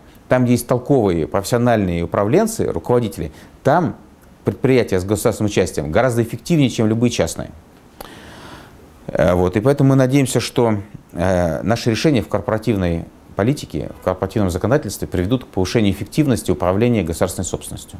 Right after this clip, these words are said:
Это важнейшая задача. Но, кроме того, мы считаем, что, э, должны быть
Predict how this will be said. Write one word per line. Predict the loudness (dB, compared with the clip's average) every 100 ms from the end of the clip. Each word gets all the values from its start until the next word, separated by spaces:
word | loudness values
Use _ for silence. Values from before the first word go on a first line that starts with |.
| -16
Это | -6 -2
важнейшая | 0 -2 -2 -2
задача. | -2 -4 -6 -12 -16 -20 -18 -20 -20 -6
Но, | 0 2
кроме | 4
того, | 4 4
мы | 4
считаем, | 2 2 2
что, | 0 0 0 0 -8 -20 -20 -20 -20 -20 -20 -20 -16 -16 -14 -6
э, | -2 0
должны | 0 2 2
быть | 0